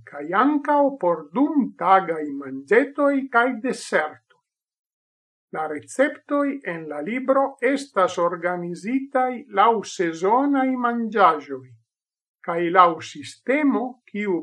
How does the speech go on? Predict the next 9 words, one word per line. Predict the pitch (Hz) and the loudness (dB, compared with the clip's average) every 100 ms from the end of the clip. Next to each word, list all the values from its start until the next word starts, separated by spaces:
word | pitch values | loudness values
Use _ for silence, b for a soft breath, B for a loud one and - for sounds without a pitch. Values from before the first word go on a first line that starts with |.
| 160 | -4
permesas | 165 160 156 190 262 285 - 285 269 - | -6 -6 -6 -2 0 -2 -4 -6 -6 -8
facile | - 175 151 - - 277 277 202 165 | -12 -12 -12 -12 -4 0 0 -2 -6
trovi | 190 226 214 175 165 | 0 2 2 0 -8
receptojn | 151 123 - 196 220 - 262 269 294 - _ _ - | -8 -14 -6 -4 -4 -4 -2 -2 -2 -8 _ _ -2
por | 175 170 160 | 0 0 0
rapida | 160 156 202 240 262 254 | -4 -4 -4 0 2 2
preparado, | 247 240 - 240 240 254 247 285 285 - _ _ _ _ 170 | 2 -2 0 4 8 8 6 2 -2 -6 _ _ _ _ -4
por | 165 160 | -2 -4
pladoj | - 180 220 254 220 233 | -4 4 8 8 6 0